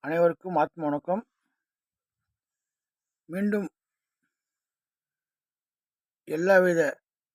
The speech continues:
வாத நோய்க்கும் நித்யானந்த சூரணம்னு ஒரு சூரணம் அது. இது சாப்பிட்டீங்கன்னா எண்பது விதமான வாத நோயும் படிப்படியா குணமாகும்.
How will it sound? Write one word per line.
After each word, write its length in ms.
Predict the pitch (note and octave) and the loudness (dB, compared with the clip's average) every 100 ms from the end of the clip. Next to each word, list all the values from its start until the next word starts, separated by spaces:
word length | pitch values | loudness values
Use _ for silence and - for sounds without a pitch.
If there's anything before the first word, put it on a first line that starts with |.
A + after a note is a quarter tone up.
| _ _ | _ _
வாத 260 | D#3 E3+ F#3 | -2 0 0
நோய்க்கும் 400 | E3+ D#3 D3 F3+ D#3 | -2 -4 -4 -4 -4
நித்யானந்த 560 | E3+ G#3+ G3+ G3 E3 D#3 | -6 0 2 2 -2 -4
சூரணம்னு 500 | D3+ D3+ D3+ D3 F3 C#3+ | -4 -6 -4 -6 -6 -6
ஒரு 100 | C3+ | -8
சூரணம் 300 | C#3 C#3+ C3 A2+ | -8 -8 -8 -8
அது. 140 | D#3+ A3 _ _ _ _ _ _ _ _ _ _ _ _ _ _ _ _ | -10 -10 _ _ _ _ _ _ _ _ _ _ _ _ _ _ _ _
இது 100 | D#3+ D3+ | -14 -4
சாப்பிட்டீங்கன்னா 500 | D#3+ D#3+ E3+ D#3+ G3 C3+ - _ _ _ _ _ _ _ _ _ _ _ _ _ _ _ _ _ _ | -2 -2 -6 -6 -4 -6 -8 _ _ _ _ _ _ _ _ _ _ _ _ _ _ _ _ _ _
எண்பது 340 | D#3 F3 G3 G3 | -10 -6 -2 0
விதமான 300 | F3 D#3+ D#3 D3 | 0 0 -2 0
வாத 160 | D#3 E3+ D#3 | 0 0 0
நோயும் 300 | D3+ E3+ B2 _ _ _ _ _ _ _ _ _ | -2 -4 -6 _ _ _ _ _ _ _ _ _
படிப்படியா 520 | C#3+ D#3 D#3 D3 D#3+ E3+ - _ _ _ _ _ _ | -10 -10 -6 -4 -2 -4 -10 _ _ _ _ _ _
குணமாகும். 460 | C3 C#3+ B2 - | -8 -6 -8 -10